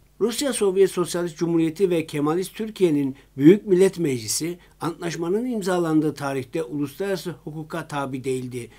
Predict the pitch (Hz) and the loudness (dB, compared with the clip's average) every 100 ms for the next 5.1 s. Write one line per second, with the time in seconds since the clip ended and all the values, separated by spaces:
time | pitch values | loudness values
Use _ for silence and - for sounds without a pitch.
0 | - _ 302 311 175 151 127 170 175 156 | -20 _ -4 -2 0 -2 -6 -8 -8 -8
1 | 143 143 131 170 165 147 135 185 185 185 | -8 -10 -6 -4 -4 -4 -2 -2 -2 -6
2 | 151 175 185 - 196 180 - _ 160 160 | -8 -4 -2 2 0 0 -8 _ -2 -2
3 | 269 262 214 - 185 175 170 160 151 196 | -2 -2 -2 -2 -2 0 -2 -2 -2 -4
4 | 190 156 147 135 - 208 170 131 117 127 | -4 -2 -2 -4 -4 -2 -2 -4 -6 -4
5 | 135 | -4